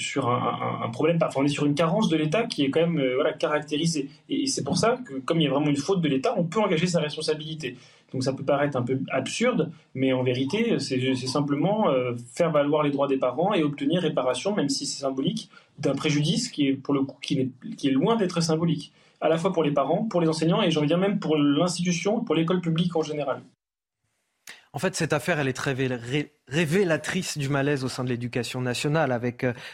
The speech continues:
Speaker 2: un métier pour lequel on peine à recruter, et il n'attire plus, euh, même s'il s'agit en plus d'un métier à vie, il y a quand même beaucoup d'absentéisme, parce qu'il y a aussi un, un, un malaise général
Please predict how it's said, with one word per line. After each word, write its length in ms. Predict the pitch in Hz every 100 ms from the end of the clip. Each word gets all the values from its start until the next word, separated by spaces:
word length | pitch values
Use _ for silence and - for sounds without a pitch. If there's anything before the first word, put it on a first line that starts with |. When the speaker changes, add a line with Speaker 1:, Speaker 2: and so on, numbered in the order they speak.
| -
Speaker 2:
un 340 | 113 107 123 123
métier 320 | 127 - 143
pour 160 | 131
lequel 240 | 120 120 139
on 60 |
peine 240 | 120 151 143
à 40 |
recruter, 760 | 135 135 - 131 - 180 220 175
et 20 |
il 140 | 127
n'attire 320 | 127 - 135 -
plus, 340 | - 190 226
euh, 220 | 135 113
même 220 | 131 131 131
s'il 180 | -
s'agit 320 | - 165 151 156
en 80 |
plus 220 | 139 156 135
d'un 100 | 131
métier 340 | 131 - 147
à 80 | 143
vie, 260 | 147 214 233
il 60 |
y 60 | 143
a 40 |
quand 100 | 135
même 140 | 135 139
beaucoup 240 | 135 160
d'absentéisme, 760 | 139 185 - 185 220 240 196 147
parce 140 | 131
qu'il 100 | -
y 20 |
a 20 |
aussi 160 | 131 143
un, 120 | 131 -
un, 120 | 127
un 100 | 139
malaise 680 | 139 143 151 165 151 123 127
général 460 | 123 135 135 143